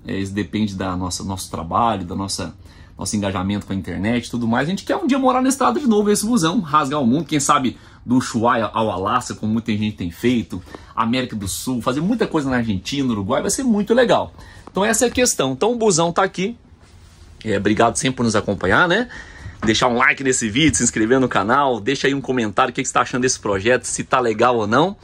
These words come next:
Então é isso. Então, é, o plano, até um outro plano, um outro questionamento que a gente tem feito, né? A gente quer, eu quero,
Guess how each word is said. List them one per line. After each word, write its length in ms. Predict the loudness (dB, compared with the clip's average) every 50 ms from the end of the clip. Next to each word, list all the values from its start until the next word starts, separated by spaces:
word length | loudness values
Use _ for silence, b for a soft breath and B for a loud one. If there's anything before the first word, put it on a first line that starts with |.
| B B B B B B B B
Então 120 | B 0 2
é 80 | 4
isso. 200 | 4 2 0 -2
Então, 300 | -2 -2 -2 -2 -2 -4 -8 -4
é, 160 | 0 2 2 4
o 80 | 2 0
plano, 300 | 0 2 4 4 4 4
até 200 | 0 2 2 2
um 60 | 2
outro 200 | 2 0 -2 -2
plano, 340 | -4 0 0 2 2 2 2
um 20 |
outro 420 | 2 0 0 -2 -4 -4 -4 -2 -2
questionamento 600 | -2 -2 0 0 2 2 2 2 0 -4 -6 -6
que 40 | -8
a 40 | -8
gente 100 | -4 -2
tem 140 | -2 -4
feito, 320 | -2 -2 -4 -4 -2 -2 2
né? 240 | 2 2 2 2 -2 B B B B B B B B B B B
A 80 | -2
gente 280 | 0 0 0 0 -2 -6
quer, 220 | -2 0 2 2
eu 100 | 4 2
quero, 320 | 2 4 2 2 2 2